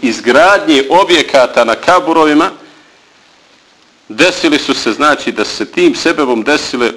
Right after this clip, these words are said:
ogromni, ogromne štetne posljedice, jel tako? I nastao je veliki fesad. Toliki fesad da ga niko ne može svojim perom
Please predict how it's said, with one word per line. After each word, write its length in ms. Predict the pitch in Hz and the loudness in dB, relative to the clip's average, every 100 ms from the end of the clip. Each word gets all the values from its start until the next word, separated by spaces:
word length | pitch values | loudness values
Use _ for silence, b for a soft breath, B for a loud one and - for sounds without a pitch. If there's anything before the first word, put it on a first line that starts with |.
| - - | -8 0
ogromni, 960 | 165 139 135 135 131 123 120 117 117 b b b b b b b _ _ _ _ _ _ _ _ _ | 0 2 0 2 2 0 0 -2 -4 b b b b b b b _ _ _ _ _ _ _ _ _
ogromne 460 | 165 147 147 131 117 | 0 2 2 2 0
štetne 500 | - 143 - 117 104 | -2 -4 -2 -2 0
posljedice, 640 | 104 - 92 87 - 92 | -2 -2 -4 -6 -8 -8
jel 60 | |
tako? 380 | - - - - _ _ _ _ _ _ _ _ _ _ _ | -2 -2 -2 -16 _ _ _ _ _ _ _ _ _ _ _
I 100 | 110 | 0
nastao 340 | 131 160 - 131 | 2 0 0 2
je 120 | 123 | 2
veliki 500 | 156 143 - 135 143 B B B B - - | 2 0 0 0 0 B B B B -20 -2
fesad. 420 | 127 123 98 80 - _ _ _ _ _ B B B B B B B B _ _ _ _ _ _ _ _ _ _ _ _ - | -2 0 -2 -4 -8 _ _ _ _ _ B B B B B B B B _ _ _ _ _ _ _ _ _ _ _ _ 0
Toliki 480 | 151 226 247 202 | 2 2 0 -2
fesad 680 | 165 240 240 262 262 254 - - - _ _ | 0 0 0 2 4 2 -2 -16 -20 _ _
da 340 | 113 160 170 | -4 2 2
ga 180 | 156 165 | 2 0
niko 440 | 220 285 - 226 | 2 0 2 2
ne 180 | 220 262 | 4 2
može 380 | 262 247 247 233 - - - | 4 2 2 0 -2 -14 -6
svojim 380 | 190 247 247 196 - | 0 2 2 -4 0
perom 380 | 233 240 214 | 2 2 0